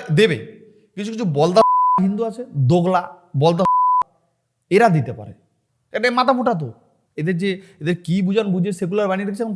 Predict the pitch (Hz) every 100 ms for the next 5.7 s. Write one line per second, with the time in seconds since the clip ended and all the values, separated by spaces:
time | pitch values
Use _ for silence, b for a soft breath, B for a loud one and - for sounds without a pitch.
0 | 214 160 131 120 107 _ _ _ _ _
1 | _ _ _ _ _ - 202 226 - B
2 | - 165 180 180 202 233 226 233 247 214
3 | 196 214 220 226 220 233 160 170 196 202
4 | 202 180 180 175 190 202 208 202 170 -
5 | 202 180 185 185 185 - 202